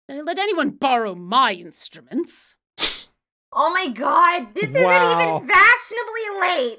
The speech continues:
Speaker 2: This is not fashion. This is, this is
Speaker 1: Bernie, you're the only one who is able to watch as Thuntorvrak,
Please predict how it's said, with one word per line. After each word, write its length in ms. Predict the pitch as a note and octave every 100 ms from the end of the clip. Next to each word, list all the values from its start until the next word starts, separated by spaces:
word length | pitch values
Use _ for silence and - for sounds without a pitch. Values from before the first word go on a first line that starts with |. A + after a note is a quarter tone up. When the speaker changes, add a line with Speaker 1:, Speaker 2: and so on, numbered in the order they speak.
| -
Speaker 2:
This 240 | C4 E4
is 340 | G#4 C#4+ C#4+ F4+
not 240 | G4+ B4+ D#5+
fashion. 400 | G#4+ G#4+ G#4+ -
This 300 | F#4+ - -
is, 380 | D#4+ - F#4 B4+
this 320 | D4 G4+ A#4
is 580 | A#4+ A4+ G#4+ G4+ F#4 - _ _ G#4+ F4 - - _ -
Speaker 1:
Bernie, 600 | D#4+ G4+ F#4+ A3+ C#4 F4 -
you're 400 | G#3+ D#4+ G4+ G4
the 200 | D#4+ - -
only 480 | D4+ F#4+ F#4 F4 E4
one 360 | C#4+ C#4+ C#4 C#4
who 480 | C#4 B3+ A#3+ A3+ A3+ - _
is 260 | - B3 G3 - _ _ _ B3
able 380 | D4 D#4 F4
to 180 | C#4+ D#4
watch 540 | A3+ A3+ B3 C4+ - A#3+ _ _
as 280 | A3+ A3+ - _ A#3
Thuntorvrak, 880 | E3 A#3+ F#3+ F3+ F#3 C3+ - -